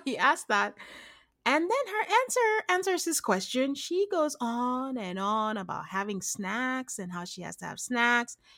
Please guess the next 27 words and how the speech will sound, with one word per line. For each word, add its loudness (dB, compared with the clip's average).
and 0
then 2
goes 4
on -4
a -6
tangent 0
about -8
blood 2
sugar. 0
And 2
then 4
she -8
keeps -10
talking. 2
Then 0
she -12
talks -2
about 0
traumatic -2
experiences 0
with 2
flight 4
delays. 4
And 4
I'm 6
like, 2
"What? 2